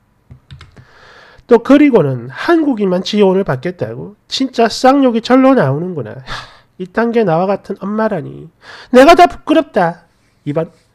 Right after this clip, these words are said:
"아니 이 아줌마가 진짜 돌아, 이게 무슨 하원 도우미야. 거의 무술이 구하는 거고 날로 처먹으려더네. 미친." 삼 번.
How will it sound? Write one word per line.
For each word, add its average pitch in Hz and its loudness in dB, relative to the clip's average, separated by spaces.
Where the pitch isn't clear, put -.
"아니 185 4
이 190 2
아줌마가 208 4
진짜 165 -8
돌아, 208 2
이게 180 2
무슨 147 0
하원 269 4
도우미야. 220 2
거의 240 6
무술이 269 2
구하는 220 2
거고 147 -4
날로 320 6
처먹으려더네. 240 2
미친." 135 -6
삼 202 -8
번. 180 -12